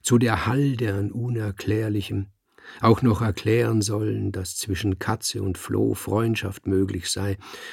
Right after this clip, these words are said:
und eine innige Freundschaft dazu? Ich vermisste in diesem werdenden Berliner Frühling die Gespräche mit Demokrat Peregrinus.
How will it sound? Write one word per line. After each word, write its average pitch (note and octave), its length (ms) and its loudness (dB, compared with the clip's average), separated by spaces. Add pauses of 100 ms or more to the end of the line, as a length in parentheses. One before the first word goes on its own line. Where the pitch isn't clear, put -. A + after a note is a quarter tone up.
(180)
und A#2+ 160 8
eine A2 200 6
innige C3 500 2
Freundschaft G#2 580 -2
dazu? A2+ 380 -6 (1400)
Ich C#3+ 160 4
vermisste C3 540 4
in G2+ 240 0
diesem F#2+ 360 -2
werdenden G2 680 0
Berliner G2+ 500 -2
Frühling G2 600 0 (580)
die F#2 80 2
Gespräche F#2+ 680 0
mit F2 280 -4
Demokrat F2 680 -4
Peregrinus. E2+ 920 -6